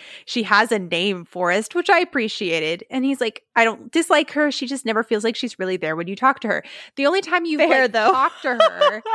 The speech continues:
Speaker 1: <laughs> She's very scatterbrained. I love her, though. <laughs>
Speaker 2: The strength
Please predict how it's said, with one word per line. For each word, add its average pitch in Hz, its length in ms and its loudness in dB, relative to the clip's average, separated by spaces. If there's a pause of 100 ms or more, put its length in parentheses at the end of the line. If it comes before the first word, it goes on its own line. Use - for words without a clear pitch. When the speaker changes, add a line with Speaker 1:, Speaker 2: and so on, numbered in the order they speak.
Speaker 1:
<laughs> - 200 -16
She's 415 240 2
very 320 200 4
scatterbrained. - 880 -2
I 269 100 -6
love 240 200 -6
her, 415 440 2 (200)
though. 370 240 -2
<laughs> - 40 -20 (480)
Speaker 2:
The 262 140 2
strength 277 540 -2